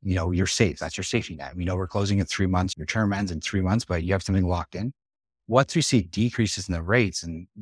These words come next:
you know, me, between my team, we're always kinda saying, "What's the best three-year rate now? What's the best two-year rate now?" We're always kinda staying up to date based on what other people get approved. Because in my role, I have my latitude, right? So I'm supposed to give a certain rate, and then there's certain times I can go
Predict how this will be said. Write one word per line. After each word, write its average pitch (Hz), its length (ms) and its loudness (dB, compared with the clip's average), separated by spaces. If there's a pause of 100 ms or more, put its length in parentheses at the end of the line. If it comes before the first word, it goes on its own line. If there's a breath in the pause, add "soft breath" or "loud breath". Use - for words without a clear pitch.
(100)
you 98 80 -2
know, 98 60 2
me, 92 200 0 (140)
between 117 320 2
my 98 120 4
team, 107 280 4
we're 95 100 4
always 95 180 2
kinda 95 120 -2
saying, 87 240 -6
"What's 90 140 0
the 107 60 -2
best 107 200 2
three-year 92 280 2
rate 80 180 -8
now? - 100 -16
What's 87 120 -18
the 101 60 -4
best 104 160 -2
two-year 92 260 4
rate 78 160 -6
now?" 76 200 -14
We're 98 100 -4
always 98 180 2
kinda 92 160 0
staying 90 240 -4
up 87 80 -4
to - 60 -10
date 85 240 -2
based 85 220 -8
on 82 160 -10 (320 loud breath)
what 98 120 2
other 95 200 4
people 87 240 2
get 80 180 -2
approved. 113 460 2 (640)
Because 101 300 4
in 113 100 6
my 110 100 8
role, 107 400 6 (160)
I 113 80 2
have 117 140 6
my 92 160 4
latitude, 87 480 0
right? 95 200 -8
So - 140 -4
I'm 98 140 0
supposed 107 240 -4
to 98 80 -2
give 87 180 0
a 90 60 -4
certain 87 340 -4
rate, 131 520 2
and 92 220 2
then 90 120 2
there's 87 160 -2
certain 90 300 -6
times 85 380 -4
I 82 100 -4
can 85 180 -12
go 85 320 -6